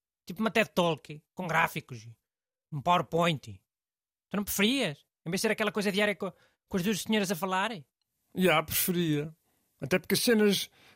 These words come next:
Speaker 2: da Ucrânia... Mano, tipo, aquilo às vezes são cenas só de encher chouriço. No outro dia, pá,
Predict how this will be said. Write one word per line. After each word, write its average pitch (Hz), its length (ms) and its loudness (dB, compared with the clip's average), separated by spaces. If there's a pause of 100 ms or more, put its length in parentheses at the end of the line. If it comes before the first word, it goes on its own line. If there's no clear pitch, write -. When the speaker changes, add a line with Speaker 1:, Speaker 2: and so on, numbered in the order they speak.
Speaker 2:
da 175 160 4
Ucrânia... 226 640 4 (460)
Mano, 196 260 2
tipo, - 260 -6 (340)
aquilo 240 260 0
às 185 100 4
vezes 220 160 4
são 262 140 6
cenas 262 480 2 (340)
só - 220 2
de 254 80 6
encher 254 200 4
chouriço. 202 720 4 (720)
No 185 100 6
outro 214 220 4
dia, 254 240 6
pá, 180 240 2